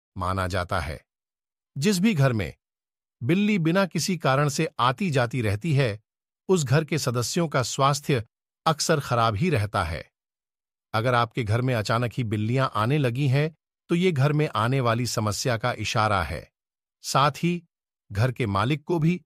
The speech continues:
मानसिक तनाव का सामना करना पड़ सकता है। खाना खाते समय अगर बिल्ली आपको देखने लगे, तो भविष्य में कष्ट आने के संकेत होते हैं। अगर किसी जगह कोई घटना होने वाली होती है,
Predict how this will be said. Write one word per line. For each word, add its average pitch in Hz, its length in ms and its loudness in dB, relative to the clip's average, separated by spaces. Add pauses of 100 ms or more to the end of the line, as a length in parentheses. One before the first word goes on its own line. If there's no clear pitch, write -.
(460)
मानसिक 143 580 0
तनाव 131 280 2
का 143 160 -4
सामना 120 440 0
करना 101 320 -2
पड़ 92 160 -4
सकता 87 340 -6
है। 80 220 -8 (960)
खाना 165 260 4
खाते 147 300 0
समय 147 260 0
अगर 139 200 0
बिल्ली 147 380 0
आपको 131 260 0
देखने 127 360 0
लगे, 170 320 2 (380)
तो 160 340 0 (580)
भविष्य 190 380 4
में 180 220 4
कष्ट - 360 2
आने 127 220 4
के 139 280 2 (280)
संकेत 147 520 4
होते 92 280 -4
हैं। 82 320 -4 (540)
अगर 110 180 2
किसी 120 280 0
जगह 113 280 2
कोई 123 180 0
घटना 101 320 0
होने 107 300 2
वाली 107 260 2
होती 95 320 0
है, 135 320 2